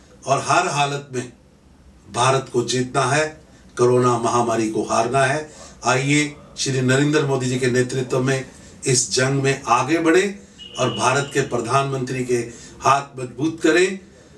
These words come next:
"दो गज दूरी, मास्क जरूरी", ये मंत्र जब तक हम सब के पास vaccination नहीं पहुंचता, इसका प्रयोग करें। और मेरे को पूरा विश्वास है कि जिस speed के साथ हम सब लोग लगे हैं,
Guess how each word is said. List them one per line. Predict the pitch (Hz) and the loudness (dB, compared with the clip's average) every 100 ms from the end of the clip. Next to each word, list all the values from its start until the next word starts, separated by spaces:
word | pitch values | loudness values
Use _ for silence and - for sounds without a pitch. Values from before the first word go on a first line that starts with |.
| - - - 104 | -20 -20 -20 0
"दो | 151 170 | 2 4
गज | 160 160 160 - - - | 2 0 0 -6 -6 -4
दूरी, | 123 156 170 185 - | 0 4 4 2 -2
मास्क | 113 120 135 135 - | -8 0 0 0 -4
जरूरी", | 117 120 131 151 170 180 - - - | -4 -2 0 2 2 0 -8 -20 -10
ये | 123 135 | -2 0
मंत्र | 127 151 180 180 | 4 2 2 2
जब | 180 135 147 | 0 0 -4
तक | - 196 - - - - - - | -2 -2 -2 -16 -20 -20 -20 -8
हम | 143 160 | -2 0
सब | - 160 | 0 -2
के | - | -2
पास | 151 139 135 | 0 0 -2
vaccination | 123 127 147 139 120 123 | -8 -8 -6 -6 -6 -6
नहीं | 120 156 | -2 0
पहुंचता, | 180 170 175 - 196 202 - - - | 0 0 -2 0 0 0 -8 -20 -10
इसका | 135 - 151 | -4 0 0
प्रयोग | 139 127 139 170 170 | -2 0 2 2 2
करें। | 180 202 214 - - 127 | 2 2 -2 -14 -20 -12
और | |
मेरे | 135 143 | -4 -2
को | 139 139 | -2 -4
पूरा | - 151 160 156 | -4 0 2 2
विश्वास | 135 127 127 127 120 - | 0 -4 0 0 0 -4
है | - - - - - - | -8 -20 -20 -20 -20 -2
कि | 160 | 0
जिस | 156 202 196 - | 2 2 2 0
speed | - 180 185 180 | 0 2 2 2
के | 180 | 0
साथ | - 160 160 - 139 | 2 0 -2 -6 -8
हम | 156 | -6
सब | - 160 | -4 -2
लोग | 156 156 131 | 0 0 0
लगे | 139 160 160 | -2 0 2
हैं, | 180 180 | 0 -2